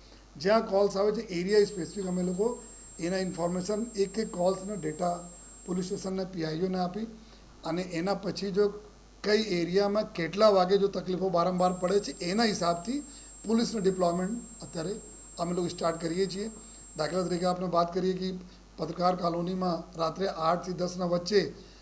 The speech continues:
લગભગ every day પુષ્કળ કોલ આવે છે, તો અમારી ગાડીઓ, પી સી આર ગાડીઓ, અમારા પી આઈ, ડી સ્ટાફના ટીમ જો એ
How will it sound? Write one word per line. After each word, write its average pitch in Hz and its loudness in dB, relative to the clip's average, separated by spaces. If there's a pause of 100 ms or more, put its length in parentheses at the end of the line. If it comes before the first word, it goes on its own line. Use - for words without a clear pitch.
લગભગ 160 0
every 175 0
day 226 8
પુષ્કળ 190 0
કોલ 185 4
આવે 170 4
છે, 202 4
તો 190 -4
અમારી 170 2
ગાડીઓ, 170 2
પી 185 -6
સી 175 -6
આર 185 6
ગાડીઓ, 185 2 (340)
અમારા 170 4
પી 170 -2
આઈ, 190 2 (400)
ડી 185 2
સ્ટાફના 180 2
ટીમ 190 -2
જો 190 6
એ 190 2